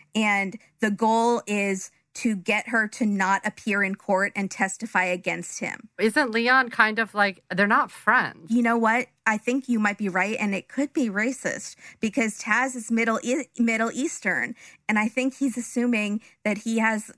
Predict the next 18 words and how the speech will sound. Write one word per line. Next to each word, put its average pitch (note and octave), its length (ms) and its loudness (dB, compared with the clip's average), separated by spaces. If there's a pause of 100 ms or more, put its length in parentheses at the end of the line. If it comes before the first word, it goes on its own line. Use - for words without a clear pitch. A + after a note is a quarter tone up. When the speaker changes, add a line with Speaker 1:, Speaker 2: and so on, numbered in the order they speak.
Speaker 1:
cousins A#3 440 0
or G3+ 100 0
something G#3+ 640 -2 (260)
that G#3 160 0
would A3+ 180 0
kill C4 380 2
for F#3 220 -2
him. F#3+ 200 0
Speaker 2:
Yeah. A#3+ 520 4 (240)
Speaker 1:
I'm D#4 180 2
offended B3 420 0
for G3+ 200 -2
you, F3 180 -2
Taz. - 460 -6 (180)
Speaker 2:
Sorry, A3+ 260 4
Taz. C#3 540 -2
Speaker 1:
Yeah. D#4+ 380 0 (340)
Leon E4+ 520 0